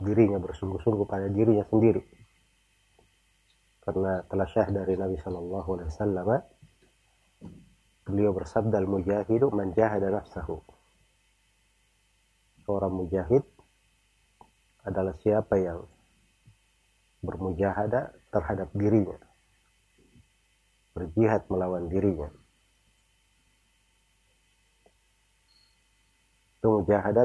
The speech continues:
terhadap, terhadap diri yang hendaknya diperhatikan terhadap jiwa.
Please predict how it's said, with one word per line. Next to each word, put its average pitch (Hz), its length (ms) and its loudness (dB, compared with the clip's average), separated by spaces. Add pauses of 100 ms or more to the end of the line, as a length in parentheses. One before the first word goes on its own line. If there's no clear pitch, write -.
terhadap, 90 400 0 (2250)
terhadap 104 400 -2
diri 104 320 2 (3000)
yang 95 220 -2
hendaknya 95 560 -2 (2250)
diperhatikan 101 640 2
terhadap 92 400 -2
jiwa. 92 320 0